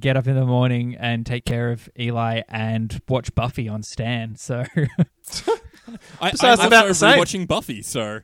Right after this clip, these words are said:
Speaker 1: I'm watching it for the first time. <laughs>
Speaker 2: Have you never seen? Oh, mate,
Speaker 1: Yeah.
Speaker 2: get on that. Get
Speaker 1: Yeah,
Speaker 2: on
Speaker 1: I
Speaker 2: this
Speaker 1: know. I
Speaker 2: Angel
Speaker 1: have.
Speaker 2: on Stan.
Speaker 1: I'm not sure. Haven't checked.
Speaker 2: Get on Angel as well.
Speaker 1: Yeah.
Speaker 2: Angel's good.
Speaker 1: When does that, does that come in, like, at the
Speaker 2: Se-,
Speaker 1: same
Speaker 2: end of season three.
Speaker 1: end of season three and then watch
Speaker 2: So,
Speaker 1: concurrently?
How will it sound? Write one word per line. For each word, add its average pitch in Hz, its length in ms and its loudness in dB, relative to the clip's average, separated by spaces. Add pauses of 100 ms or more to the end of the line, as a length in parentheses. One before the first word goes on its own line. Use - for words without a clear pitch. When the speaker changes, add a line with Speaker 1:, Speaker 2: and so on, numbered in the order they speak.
(160)
Speaker 1:
I'm 185 180 2
watching 190 300 0
it 185 100 -10
for 196 100 -4
the 185 100 4
first 214 360 2
time. 131 340 -4 (280)
<laughs> - 320 -8
Speaker 2:
Have - 100 -12
you 311 80 -4
never 220 260 -6
seen? 175 160 -8
Oh, 160 140 -6
mate, 123 120 -6
Speaker 1:
Yeah. 147 180 -4
Speaker 2:
get 165 140 -6
on 156 120 -6
that. 143 140 -6
Get 165 100 -4
Speaker 1:
Yeah, 143 160 2
Speaker 2:
on - 0 -
Speaker 1:
I - 20 2
Speaker 2:
this 151 100 2
Speaker 1:
know. 143 60 0 (100)
I 139 80 -2
Speaker 2:
Angel 156 200 -2
Speaker 1:
have. 151 60 -4
Speaker 2:
on 151 80 -6
Stan. 196 340 -8 (560)
Speaker 1:
I'm 147 280 -2
not 165 180 -6
sure. 123 280 -2
Haven't 117 220 -8
checked. - 380 -16 (480)
Speaker 2:
Get 190 120 -14
on 180 120 -8
Angel 131 340 -10
as 117 80 -12
well. 120 160 -6
Speaker 1:
Yeah. 131 80 -6
Speaker 2:
Angel's 131 220 -6
good. 120 280 -8 (200)
Speaker 1:
When 214 200 4
does 330 120 -4
that, - 220 -4
does 175 120 -4
that 208 240 -6 (420)
come 226 220 0
in, 208 140 0
like, 175 340 -6 (380)
at 135 120 -6
the 147 100 -6
Speaker 2:
Se-, 147 100 -4
Speaker 1:
same 143 160 0
Speaker 2:
end 165 140 -2
of 180 100 -2
season 143 360 -6
three. 104 320 -12 (140)
Speaker 1:
end 151 140 0
of 147 60 -4
season 139 260 -6
three 131 180 -2
and 127 100 -2
then 123 140 0
watch 120 220 -4
Speaker 2:
So, 127 200 -2
Speaker 1:
concurrently? 117 460 -2